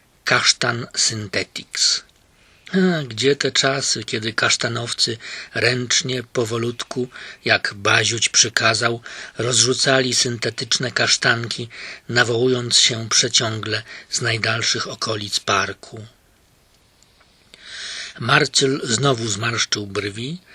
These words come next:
i hipochondrycznym gestem przeczochrał zakurzoną głowę. Nie, to jednak niemożliwe. Gęstość rozmyślań musi mieć jakąś swoją granicę,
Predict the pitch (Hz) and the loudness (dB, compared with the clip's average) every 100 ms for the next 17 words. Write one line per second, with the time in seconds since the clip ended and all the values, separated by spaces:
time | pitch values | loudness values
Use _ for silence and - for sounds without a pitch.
0 | - - - 127 120 120 123 123 151 139 | -16 -18 -6 0 2 0 -2 -4 -4 -4
1 | 120 127 117 110 143 - 127 117 123 120 | -6 -4 -4 -2 -2 -2 -4 -2 0 0
2 | - 117 113 113 - 107 117 98 113 113 | 0 -2 -2 2 4 2 -2 -4 -2 -2
3 | 131 - 117 123 - 107 110 104 101 95 | -4 -4 -2 -2 -2 -2 -2 -4 -10 -6
4 | 104 92 87 - - 82 - _ _ - | -4 -4 -6 -10 -10 -14 -20 _ _ -20
5 | - _ - 123 123 123 120 113 107 104 | -20 _ -10 -6 -4 -4 -4 -4 -2 -4
6 | 98 95 - - 156 147 120 113 107 - | -4 -6 -8 -4 2 2 2 -2 -4 -4
7 | - 123 120 110 95 95 92 90 92 98 | -8 -4 -4 -2 -2 -4 -4 -6 -6 -6
8 | - - - - - 110 123 131 127 - | -10 -14 -14 -14 -10 -2 0 2 2 0
9 | 127 123 - 113 107 113 131 - 131 120 | 2 4 4 2 -2 0 2 2 0 -4
10 | 120 120 - 123 123 120 127 117 120 113 | -2 0 2 0 -2 2 0 0 -2 -2
11 | - - - 123 123 120 - 131 135 131 | 4 4 4 -2 -4 -2 0 0 -2 -2
12 | - 101 98 101 | -2 -2 -4 -10